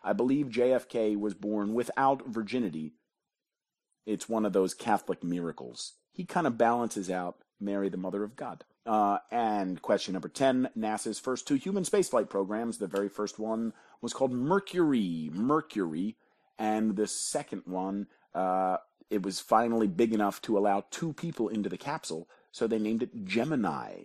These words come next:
Gemini. Mercury or Gemini, if you put down both, give yourself a point of extra credit. Okay, so that's it. Tally up your scores for round number two. If you jokered, only your regular points double. Bonus points don't. Um,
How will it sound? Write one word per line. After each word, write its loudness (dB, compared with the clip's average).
Gemini. 0
Mercury 0
or 0
Gemini, 4
if -2
you -4
put -4
down -2
both, 0
give -2
yourself -4
a -12
point -4
of 2
extra -2
credit. 6
Okay, -2
so -2
that's -6
it. 2
Tally 6
up -2
your -10
scores 2
for -4
round -2
number -8
two. 2
If -10
you -6
jokered, -4
only 0
your -2
regular -4
points -8
double. -6
Bonus 0
points -4
don't. 0
Um, -6